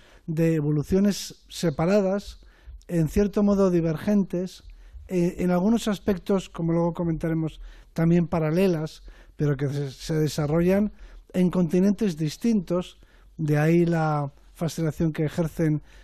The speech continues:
sobre nosotros estas dos historias, porque mientras que los neandertales evolucionan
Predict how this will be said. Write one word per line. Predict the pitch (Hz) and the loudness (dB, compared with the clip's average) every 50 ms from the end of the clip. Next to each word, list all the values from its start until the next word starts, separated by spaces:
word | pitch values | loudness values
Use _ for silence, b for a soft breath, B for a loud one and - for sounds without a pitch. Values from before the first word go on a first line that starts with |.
| b b | b b
sobre | - - 175 160 160 156 156 | -6 -2 0 2 2 2 2
nosotros | 156 147 - - 175 151 - 165 151 - - | 0 0 0 -2 -2 -2 -2 -2 -2 -4 -6
estas | 151 - - 156 135 139 | -6 -4 -4 -4 -2 -2
dos | 165 160 - - | -2 -2 -2 -4
historias, | 151 - - - 196 180 175 180 185 180 - - b b b b b b b b b | -6 -4 0 0 2 2 2 0 0 -2 -6 -12 b b b b b b b b b
porque | - 156 151 143 165 160 | -6 -4 -2 0 0 0
mientras | 160 156 147 160 156 - | 2 0 0 -2 -4 -4
que | - 170 160 | -4 -4 -2
los | 156 156 143 | -2 0 0
neandertales | 151 156 156 147 147 147 139 135 - 190 185 180 175 - - | 0 0 0 0 0 0 -2 -2 -2 0 0 0 0 -2 -2
evolucionan | 175 156 156 156 156 147 - - 214 202 180 156 131 | -2 -2 -2 -2 -2 -4 0 0 2 2 2 0 -4